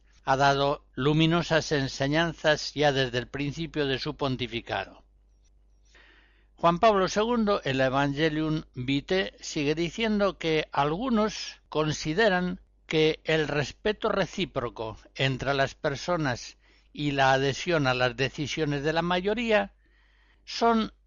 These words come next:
condición de la democracia, ya que solo ese respeto garantiza la tolerancia.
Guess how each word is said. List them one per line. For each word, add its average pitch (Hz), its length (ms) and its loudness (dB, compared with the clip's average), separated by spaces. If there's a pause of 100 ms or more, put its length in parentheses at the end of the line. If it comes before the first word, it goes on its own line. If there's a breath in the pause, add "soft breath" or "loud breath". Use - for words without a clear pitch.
(100)
condición 180 1000 0 (120)
de 131 160 -4
la 131 140 2
democracia, 160 800 0 (160)
ya 143 240 0
que 135 400 -4
solo 214 560 0
ese 160 280 -2
respeto 175 760 -4 (140)
garantiza 135 960 -2
la 156 180 0
tolerancia. 113 920 -4